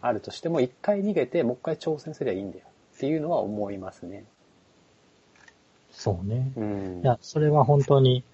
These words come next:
Speaker 2: そう思いますわ。うん、まあ、ちょっとね、やっぱりそういうものがあっ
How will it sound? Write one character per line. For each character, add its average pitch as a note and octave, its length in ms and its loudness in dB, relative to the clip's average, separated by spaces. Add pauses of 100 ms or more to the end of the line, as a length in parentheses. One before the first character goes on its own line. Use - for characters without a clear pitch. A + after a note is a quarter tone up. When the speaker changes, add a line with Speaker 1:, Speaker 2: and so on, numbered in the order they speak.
Speaker 2:
そ - 1120 2
う B2 40 4
思 A2+ 360 4
い A2 100 4
ま G#2+ 220 4
す - 320 -6
わ。 F#2+ 480 -4 (380)
う C3 40 0 (320)
ん、 G#2+ 80 -2
ま B2+ 140 6
あ、 G#2 60 2 (1200)
ち - 100 4
ょ A#3 40 4
っ - 20 0 (300)
と D3 140 6
ね、 B2+ 420 8
や D3+ 160 6
っ C3 60 4
ぱ D3+ 160 10
り A#2 220 8 (180)
そ - 240 2
う D3+ 60 8
い D#3 240 8
う D#3 60 8
も D#3 160 8
の E3+ 140 10
が C#3 280 10
あ - 20 12
っ F#3 80 8